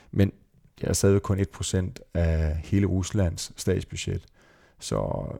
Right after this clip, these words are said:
så det er jo ikke, det er jo ikke fordi, at, at det er noget, som ikke er håndterbart. Altså,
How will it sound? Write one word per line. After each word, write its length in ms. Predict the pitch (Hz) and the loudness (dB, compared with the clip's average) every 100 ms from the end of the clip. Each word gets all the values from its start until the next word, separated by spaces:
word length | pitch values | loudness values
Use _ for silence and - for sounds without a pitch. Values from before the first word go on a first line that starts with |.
| 67 | -12
så 200 | - 98 | -8 -6
det 120 | - | 2
er 60 | 87 | 4
jo 60 | |
ikke, 140 | 104 - _ _ _ | 4 2 _ _ _
det 60 | 98 | 4
er 40 | |
jo 20 | 98 | 4
ikke 140 | 101 | 4
fordi, 360 | 107 98 104 95 | 0 2 6 6
at, 280 | 85 - - | 6 2 -4
at 160 | 95 - | -2 0
det 60 | |
er 40 | 90 | 2
noget, 280 | 87 95 101 | 4 6 4
som 160 | 95 | 2
ikke 180 | - 101 | 2 4
er 40 | |
håndterbart. 920 | 87 85 85 170 139 85 85 80 - - | 4 2 2 6 6 6 2 -2 -4 -6
Altså, 320 | - 95 101 | -6 -2 -2